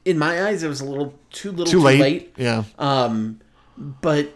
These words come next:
Speaker 1: when she starts,
Speaker 2: Yeah.
Speaker 1: when they hit the black girl and she starts,
Speaker 2: Yeah.
Speaker 1: it's like, "Fuck no," and starts, like, singing too.
Speaker 2: Yeah, it's that Bad News Bear moment
Speaker 1: Yeah.
Speaker 2: where you're like,
Speaker 1: And,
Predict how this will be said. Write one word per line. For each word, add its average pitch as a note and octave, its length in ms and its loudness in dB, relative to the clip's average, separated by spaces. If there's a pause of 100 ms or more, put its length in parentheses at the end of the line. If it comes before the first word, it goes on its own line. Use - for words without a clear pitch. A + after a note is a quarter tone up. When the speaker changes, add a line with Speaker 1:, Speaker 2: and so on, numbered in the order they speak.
(120)
Speaker 1:
when D3+ 220 -6
she G3 280 -8
starts, C#3+ 680 -4
Speaker 2:
Yeah. - 60 -20
Speaker 1:
when D3+ 140 -6
they D3 100 -2
hit G3 240 -6
the F3+ 60 -4
black C3 380 -4
girl F#2+ 420 -8 (280)
and C3 220 -10
she C#3+ 300 -10
starts, - 680 -8 (460)
Speaker 2:
Yeah. A#2+ 260 0
Speaker 1:
it's C#3 180 -8
like, C3+ 240 -2
"Fuck - 440 -10
no," G#2+ 360 -6
and G#2+ 140 -12
starts, C3 380 -4
like, A#2+ 220 -4
singing B2+ 460 -8
too. - 140 -8
Speaker 2:
Yeah, G3 100 6
it's D#3 100 2
that E3 220 2
Bad D3+ 240 6
News D#3 200 6
Bear C3+ 280 6
moment B2+ 340 4
Speaker 1:
Yeah. A#2 160 2
Speaker 2:
where C3 100 4
you're B2+ 120 4
like, G#2+ 200 -4
Speaker 1:
And, F#3+ 120 2